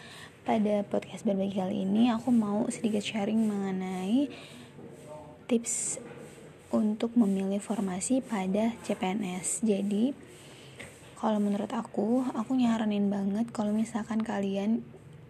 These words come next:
yang kalian itu lulus cum laude, itu mending ambil formasi yang cum laude. Karena apa? Eh, formasi cum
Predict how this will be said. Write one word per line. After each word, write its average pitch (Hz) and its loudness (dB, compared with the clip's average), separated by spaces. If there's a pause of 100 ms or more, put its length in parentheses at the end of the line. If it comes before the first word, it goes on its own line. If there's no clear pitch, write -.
(120)
yang 214 2
kalian 208 -2
itu 208 -2
lulus 208 -4
cum 208 0
laude, 202 0 (160)
itu 240 0
mending 214 4
ambil 208 0 (400)
formasi 214 -2
yang 208 0
cum 208 0
laude. 208 -4
Karena 233 0
apa? - -8 (1120)
Eh, 220 2
formasi 226 0
cum 226 -2